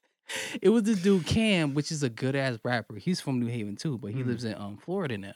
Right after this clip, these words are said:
Speaker 2: Right.
Speaker 1: One of the best rappers I've seen from here.
Speaker 2: Mm.
Speaker 1: He's very good. Like, he, he raps from here, but he took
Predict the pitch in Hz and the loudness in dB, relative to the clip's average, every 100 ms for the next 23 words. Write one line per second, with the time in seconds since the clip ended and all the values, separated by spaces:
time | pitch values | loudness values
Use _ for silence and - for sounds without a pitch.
0 | 131 110 104 92 - _ _ _ _ _ | -12 -10 -8 -10 -16 _ _ _ _ _
1 | _ _ 160 220 196 175 175 - 151 139 | _ _ 6 8 8 8 6 8 6 6
2 | 131 120 110 - _ - 117 - - 160 | 2 0 -2 -10 _ -6 -4 -2 2 4
3 | 131 110 _ 147 151 104 107 87 - 127 | 4 0 _ 4 4 2 -4 -8 -12 -10
4 | 110 95 92 _ _ _ - 127 135 147 | -8 -10 -16 _ _ _ -4 0 4 6
5 | 127 117 104 90 131 127 165 175 147 139 | 6 4 2 2 2 4 4 2 0 0
6 | 190 180 165 - 135 120 190 175 127 123 | 4 8 6 6 2 4 6 8 6 4
7 | 117 - 180 190 - 190 170 | 2 2 2 2 2 4 4